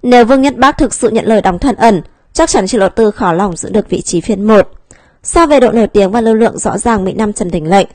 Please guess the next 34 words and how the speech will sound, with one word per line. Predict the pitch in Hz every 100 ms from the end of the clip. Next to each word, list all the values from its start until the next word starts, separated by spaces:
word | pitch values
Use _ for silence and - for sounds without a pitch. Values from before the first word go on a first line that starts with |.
| _ -
ăn | 233
đứt | 240 -
tình | 185
cũ | 147 175
của | - 165
Ngô | 180
Lỗi. | 185 202 233 - _ - _ -
Thêm | - 320
vào | 302
đó, | 220 214
chắc | 302 -
chắn | 277 196
phía | 220
Vương | 202 226
Nhất | 240 -
Bác | 220 254
và | 202
fan | - 208
sẽ | 196 -
không | - 202
chịu | - 220 -
để | 180
một | 165
diễn | 147 - 202
viên | 220 190
kém | - 156
tiếng | - 170 185
hơn | 247 240 220 - _ -
như | 311
Triệu | 269 -
Lộ | 190 -
Tư | - 208 -
áp | 196 -
phiên. | 247 247